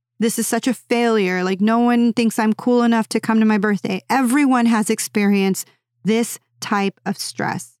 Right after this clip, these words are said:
And it can go into a grander scale where, you know, the doctor calls you and tells you, "Can you come in so we can talk about your results?" Before they even tell you what the results are, your mind starts to go into this spiral of,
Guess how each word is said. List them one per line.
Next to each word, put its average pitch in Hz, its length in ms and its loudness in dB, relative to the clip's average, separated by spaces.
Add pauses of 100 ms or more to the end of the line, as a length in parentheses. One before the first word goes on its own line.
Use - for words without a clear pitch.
And 247 140 2
it 233 100 -2
can 247 140 2
go 254 160 2
into 262 320 0
a 233 40 0
grander 220 560 2
scale 185 720 -2
where, 196 560 -2
you 214 180 0
know, 190 300 0
the 190 140 -2
doctor 202 640 0
calls 220 460 0
you 208 180 2
and 196 160 2
tells 190 340 0
you, 190 300 0
"Can 190 220 0
you 190 120 2
come 196 240 0
in 214 300 2 (300)
so 226 80 2
we 214 160 2
can 208 160 0
talk 190 200 -2
about 190 220 -2
your 190 100 0
results?" 190 680 -2 (160)
Before 277 340 0
they 320 140 2
even 269 340 2
tell 226 380 -2
you 262 140 4
what 254 120 2
the 226 140 2
results 202 500 0
are, 180 240 0
your 202 300 2
mind 240 420 2
starts 254 280 -2
to 233 60 0
go 220 200 2
into 220 240 0
this 214 180 0
spiral 214 640 0
of, 180 160 -2